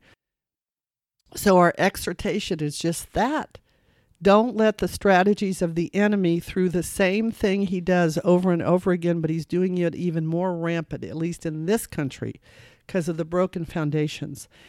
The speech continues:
This country that's responsible for spreading the gospel is getting weaker and weaker and weaker, 'cause like my pastor said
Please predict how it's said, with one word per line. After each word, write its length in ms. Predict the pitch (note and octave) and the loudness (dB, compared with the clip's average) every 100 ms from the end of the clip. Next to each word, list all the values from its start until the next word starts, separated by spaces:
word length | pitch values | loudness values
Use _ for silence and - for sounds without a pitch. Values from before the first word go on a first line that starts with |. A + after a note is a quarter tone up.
| - _ - | -20 _ 2
This 320 | F#3 A#3 - | 4 4 2
country 400 | - F3+ E3 D3+ | -4 -4 -2 -4
that's 280 | D#3+ C#3+ - | -4 -4 -8
responsible 640 | - - F#3 F#3 - D#3+ | -6 -2 0 0 -2 -4
for 140 | - | -2
spreading 380 | E3+ - D3+ D3+ | -8 0 0 2
the 80 | D#3 | 0
gospel 580 | D#3 C3+ - - A#2 - _ - - _ | 0 -2 -2 -4 -4 -6 _ -20 -20 _
is 160 | E3+ E3+ | -4 0
getting 380 | F#3+ F3 E3+ | 2 2 2
weaker 520 | E3+ G3 F#3+ G3+ F#3 F#3 | 4 2 2 2 2 0
and 120 | E3 | -2
weaker 380 | E3+ E3+ E3+ E3+ | 2 2 2 -2
and 180 | E3 E3 | 0 0
weaker, 260 | F3 F#3 D#3+ | 0 0 -2
'cause 220 | E3+ - | -4 -4
like 120 | F3 | -2
my 120 | F3+ | -2
pastor 460 | E3+ G3 F3 - E3 | -2 0 0 0 -4
said 400 | - E3+ D#3+ D#3 | -2 0 0 -2